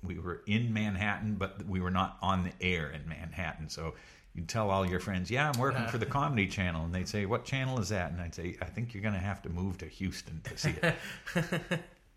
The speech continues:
Speaker 1: And there was the other thing across town called Ha, which is the rival cable comedy
Speaker 2: Oh.
Speaker 1: channel. And so we were all looking side-eyed, "Oh, Ha, oh, what's going on with Ha?" And then eventually the two of them merged, and then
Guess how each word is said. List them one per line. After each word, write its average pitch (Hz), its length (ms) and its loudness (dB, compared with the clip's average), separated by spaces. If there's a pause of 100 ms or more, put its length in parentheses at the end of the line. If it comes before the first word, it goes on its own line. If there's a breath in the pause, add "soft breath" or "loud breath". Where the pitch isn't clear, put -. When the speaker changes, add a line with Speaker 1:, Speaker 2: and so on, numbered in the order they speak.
(120)
Speaker 1:
And 101 260 4
there 90 140 2
was 87 180 -2
the - 160 -8
other 92 200 2
thing 82 260 -4
across 87 380 0
town 90 360 -2
called 80 360 -6
Ha, 90 600 -4 (640 loud breath)
which 90 140 -12
is - 120 -12
the 78 100 -12
rival 80 640 0 (240)
cable 80 540 -4
comedy 80 400 -2
Speaker 2:
Oh. 139 260 2
Speaker 1:
channel. 78 220 -8 (180)
And 90 160 0
so 87 220 -2
we 92 100 0
were 90 100 0
all 87 220 0
looking 87 300 -4
side-eyed, 85 640 4
"Oh, 85 420 -2
Ha, 92 440 -2
oh, 92 380 0
what's 95 200 -4
going 95 220 2
on 92 180 4
with 85 120 -2
Ha?" 90 280 4 (480 loud breath)
And 107 240 6
then 110 160 10
eventually 92 460 4
the 78 100 0
two 87 240 0
of 82 60 0
them 82 220 0
merged, 80 500 0
and 82 120 0
then 82 320 0